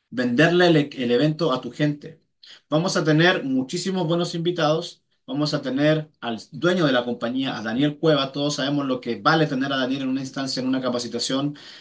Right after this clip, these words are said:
eh, y pues sobre todo contar con la, con la experiencia de los traders que vienen,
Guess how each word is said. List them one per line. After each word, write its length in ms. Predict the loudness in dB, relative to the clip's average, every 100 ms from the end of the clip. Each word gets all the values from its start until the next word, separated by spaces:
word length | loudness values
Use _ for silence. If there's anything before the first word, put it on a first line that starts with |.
| _
eh, 280 | -4 0 0
y 100 | 0
pues 200 | -2 -4
sobre 220 | -2 -2 2
todo 240 | 4 4
contar 400 | 2 0 0 0
con 200 | -2 -4
la, 140 | -4 -4
con 140 | -6
la 60 | -6
experiencia 460 | -6 -4 -2 0
de 60 | -2
los 120 | -2
traders 400 | 0 0 0 -2
que 80 | -2
vienen, 500 | 2 2 2 -2